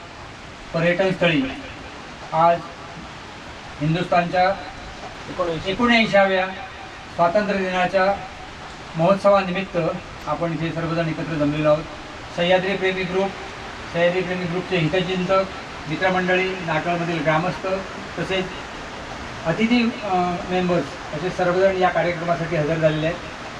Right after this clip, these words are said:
आणि आता नुकतंच झेंडावंदन झालेलं आहे, झेंडागीत म्हटलेलं आहे आणि या ठिकाणी शांतिनिकेतनमध्ये ही सर्व मंडळी आता स्थानापन्न झालेली आहे. याच्यानंतर चहा पाण्याचा कार्यक्रम होईल.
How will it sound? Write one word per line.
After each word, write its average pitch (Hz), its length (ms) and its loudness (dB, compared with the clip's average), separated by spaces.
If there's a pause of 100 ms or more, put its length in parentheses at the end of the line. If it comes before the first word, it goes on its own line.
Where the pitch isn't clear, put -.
(320)
आणि 160 140 2
आता 156 180 2
नुकतंच 170 320 0
झेंडावंदन 175 560 4
झालेलं 170 300 2
आहे, 180 220 2
झेंडागीत 156 400 0
म्हटलेलं 156 360 -2
आहे 165 100 2 (420)
आणि 151 160 0
या 160 100 6
ठिकाणी 165 380 0
शांतिनिकेतनमध्ये 160 840 -2 (400)
ही 151 80 -2
सर्व 160 220 -2
मंडळी 156 280 0
आता 156 200 2
स्थानापन्न 151 480 -2
झालेली 147 300 2
आहे. 156 200 -2
याच्यानंतर 151 500 -2
चहा 147 140 0
पाण्याचा 151 300 -2
कार्यक्रम 143 380 0
होईल. 160 140 -2